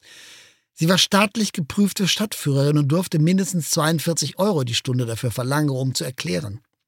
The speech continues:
Sollte ich ihr sagen, dass es völlig egal war, ob der Petersdom zweihundertelf oder zweihundertzwölf Meter lang ist? Dass es vielmehr auf die Träume, Pläne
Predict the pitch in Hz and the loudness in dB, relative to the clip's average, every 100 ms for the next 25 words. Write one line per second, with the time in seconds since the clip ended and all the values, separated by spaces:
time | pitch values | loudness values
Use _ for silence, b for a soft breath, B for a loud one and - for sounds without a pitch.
0 | _ B B B - 147 190 262 147 - | _ B B B -2 0 0 -4 -6 -2
1 | 143 131 147 160 135 143 - 170 165 - | 0 2 0 0 -2 -4 -2 -2 -2 -2
2 | 131 110 113 113 151 170 180 202 208 B | -4 -4 -2 -2 -2 0 0 -2 -4 B
3 | B B - 131 143 - 165 175 147 160 | B B -6 -2 -2 0 -2 0 -2 0
4 | 143 139 143 139 147 123 - 151 190 - | 0 0 2 2 2 -2 -2 0 0 -2
5 | 156 143 - 139 143 123 - - 127 165 | -2 0 0 0 0 0 0 0 2 0
6 | - 180 185 185 165 190 226 240 - B | 0 -4 -2 -2 -2 -4 -6 -10 -10 B
7 | B B 151 156 - 208 185 151 147 131 | B B -2 0 2 2 2 0 -4 -6
8 | 131 143 151 202 220 226 - 127 143 170 | -2 0 2 2 0 -4 -4 0 2 0
9 | 190 | -2